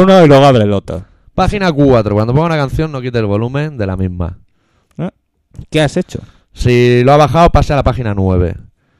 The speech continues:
Speaker 2: La página nueve te envía otra vez a la página uno y estás así haciendo bucles
Speaker 1: Sin parar.
Speaker 2: hasta que no haces lo del
Speaker 1: ¿Sabes
Speaker 2: volumen
Speaker 1: que
Speaker 2: y
Speaker 1: tiene
Speaker 2: pasa a la
Speaker 1: nueve?
Speaker 2: página seis.
Speaker 1: ¿Sabes lo que pasa al final?
Speaker 2: El seis es un vale descuento en llamada
Speaker 1: Oye,
Speaker 2: Airtel
Speaker 1: te voy
Speaker 2: y
Speaker 1: a
Speaker 2: dos bocatas
Speaker 1: ahora,
Speaker 2: por uno de bacon.
Speaker 1: ahora, ahora te voy a informar de la página cinco, que no lo has
Speaker 2: Sí,
Speaker 1: dicho.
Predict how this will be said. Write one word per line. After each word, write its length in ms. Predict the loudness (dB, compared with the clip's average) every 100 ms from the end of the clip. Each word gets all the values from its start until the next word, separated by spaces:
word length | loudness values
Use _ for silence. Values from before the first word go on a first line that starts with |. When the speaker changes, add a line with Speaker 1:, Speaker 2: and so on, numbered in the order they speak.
| _ _ _ _ _ -8
Speaker 2:
La 160 | 0 2
página 320 | 2 0 0
nueve 300 | 2 2 0
te 60 |
envía 180 | 0 2
otra 140 | 2 2
vez 80 |
a 40 | 2
la 80 | 2
página 300 | 0 0 0
uno 220 | 0 0
y 40 |
estás 240 | 0 2 2
así 180 | 2
haciendo 320 | 0 -2 -2 2
bucles 480 | 2 0 -4 -8 _ _ _ _ _ _ _ _
Speaker 1:
Sin 200 | -14 -14
parar. 240 | -12 -4
Speaker 2:
hasta 240 | -4 0 -2
que 120 | 0
no 80 | 0
haces 200 | 2 2
lo 80 | 4
del 60 | 4
Speaker 1:
¿Sabes 100 | 4
Speaker 2:
volumen 200 | 4 2
Speaker 1:
que 40 |
Speaker 2:
y 40 | 2
Speaker 1:
tiene 120 | 2
Speaker 2:
pasa 120 | 2
a 40 | 0
la 40 |
Speaker 1:
nueve? 120 | 0 -2
Speaker 2:
página 200 | -4 -6
seis. 200 | -6 -4
Speaker 1:
¿Sabes 160 | -2 0
lo 120 | 0
que 40 |
pasa 260 | -4 -8 -10
al 60 |
final? 220 | -10 -4 -2
Speaker 2:
El 60 |
seis 240 | 2 4 4
es 60 |
un 60 | 2
vale 180 | 0 -2
descuento 340 | -2 -4 -2
en 60 | -4
llamada 240 | -2 0 0
Speaker 1:
Oye, 100 | 0
Speaker 2:
Airtel 160 | 2
Speaker 1:
te 40 | 2
voy 60 |
Speaker 2:
y 40 | 4
Speaker 1:
a 20 |
Speaker 2:
dos 100 | 2
bocatas 260 | 2 2 2
Speaker 1:
ahora, 100 | 2
Speaker 2:
por 140 | 2
uno 160 | 2 2
de 200 | 2 0
bacon. 380 | 0 -2 -4 -6
Speaker 1:
ahora, 200 | -8 -6
ahora 280 | -6 -6 -4
te 80 | -4
voy 100 | -6
a 20 |
informar 440 | -6 -8 -6 -8
de 80 | -6
la 80 | -6
página 560 | -6 -8 -8 -10 -12 -18 -12
cinco, 340 | -12 -10 -10 -10
que 80 | -8
no 80 |
lo 60 | -8
has 80 | -8
Speaker 2:
Sí, 80 | -4 -2
Speaker 1:
dicho. 220 | -2